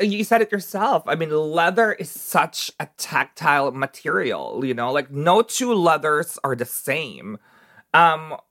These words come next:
when you say leather, it can, you know, it, it, it has, it has so many textures. And because of modern technology and what we have now, leather can be produced in so many ways. I mean,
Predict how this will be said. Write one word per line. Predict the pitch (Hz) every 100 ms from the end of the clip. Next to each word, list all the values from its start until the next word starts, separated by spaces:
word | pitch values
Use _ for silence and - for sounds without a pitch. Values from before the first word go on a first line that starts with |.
| _ _ -
when | 180 180
you |
say | 196 226 226
leather, | 185 165 160 170
it | 165 -
can, | 165 143 -
you | 151
know, | 120 -
it, | 131 -
it, | 143
it | 165
has, | 170 -
it | - 160
has | 156
so | - - - 208 214 202
many | 185 170 170 151 - _
textures. | - 123 - - 117 78 - - -
And | 156 156 160 - _ _ _ _ _
because | 135 165 180
of | 196 -
modern | 139 151 170 170
technology | 165 156 151 170 233 175 120 120 123 135 -
and | 147
what | 143 139
we | 151
have | 151 131 127
now, | 139 156 143 127 135 -
leather | 139 135 151 165 175
can | 170 151
be | 156
produced | - 151 139 151 151
in | 151
so | - - 190 160
many | 151 165
ways. | 151 156 269 107 107 - -
I | 139
mean, | 151 147